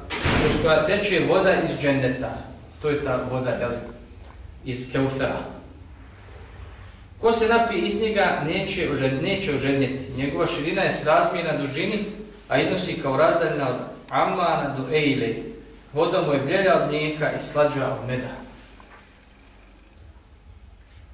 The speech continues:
Theuban radijallahu anhu prenosi da je poslanik sallallahu alejhi ve sellem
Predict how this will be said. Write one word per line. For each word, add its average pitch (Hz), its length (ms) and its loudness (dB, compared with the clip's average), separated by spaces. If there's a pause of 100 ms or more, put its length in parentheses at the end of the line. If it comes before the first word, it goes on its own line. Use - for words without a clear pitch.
(140)
Theuban 165 400 4
radijallahu 156 440 2
anhu 135 140 -6
prenosi 147 380 -4
da 139 60 0
je 135 120 0
poslanik 151 440 -2
sallallahu 131 460 0
alejhi 127 140 -2
ve - 60 -6
sellem 139 220 -4